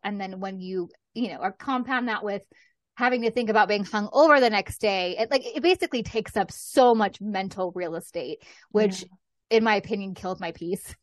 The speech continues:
Speaker 1: <laughs>
Speaker 2: Yeah.
Speaker 1: Um, patience, obviously, with, if you have ch-, children, I have two young kids. Um, I have so much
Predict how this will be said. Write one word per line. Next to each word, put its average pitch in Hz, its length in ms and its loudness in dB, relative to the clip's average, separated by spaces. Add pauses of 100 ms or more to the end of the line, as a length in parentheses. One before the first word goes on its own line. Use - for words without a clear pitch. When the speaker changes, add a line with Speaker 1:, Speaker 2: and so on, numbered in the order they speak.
(140)
Speaker 1:
<laughs> - 180 0 (440)
Speaker 2:
Yeah. 190 180 -14 (220)
Speaker 1:
Um, 220 480 2 (360)
patience, 277 640 0
obviously, 226 600 0 (100)
with, 208 220 2 (200)
if 226 200 -6
you 214 100 0
have 196 340 2
ch-, - 320 -12
children, 247 440 -4
I 202 60 0
have 190 200 -2
two - 180 -8
young 190 280 -4
kids. 240 460 0 (420)
Um, 202 400 0 (640)
I 226 60 -10
have 214 140 -8
so 226 440 -2
much 220 240 -4